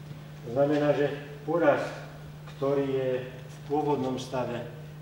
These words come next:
tak ten zachovať a jedine sa to dá len výberkovým spôsobom. Alebo porasty, ktoré sú, napríklad vznikne holina teraz, po, po smrekovej kalamite. Tak naletia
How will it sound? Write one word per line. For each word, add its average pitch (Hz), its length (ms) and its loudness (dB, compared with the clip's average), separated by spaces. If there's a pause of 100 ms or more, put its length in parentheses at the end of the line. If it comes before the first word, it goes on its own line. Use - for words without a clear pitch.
(100)
tak 117 240 -8
ten 135 280 0 (240)
zachovať 131 680 0
a - 80 -8
jedine 131 360 -2
sa 120 160 -10
to 117 160 -10
dá 110 200 -8
len 113 120 -6
výberkovým 113 600 -8
spôsobom. 107 480 -10
Alebo 143 320 2
porasty, 135 560 2 (440)
ktoré 123 280 -2
sú, 127 240 -6 (720)
napríklad 131 360 -6
vznikne 139 360 -2
holina 127 400 4
teraz, 107 400 -8 (520)
po, 123 160 -8 (240)
po 120 80 -6
smrekovej 113 520 -6
kalamite. 113 480 -6 (520)
Tak 127 120 -8 (920)
naletia 135 480 4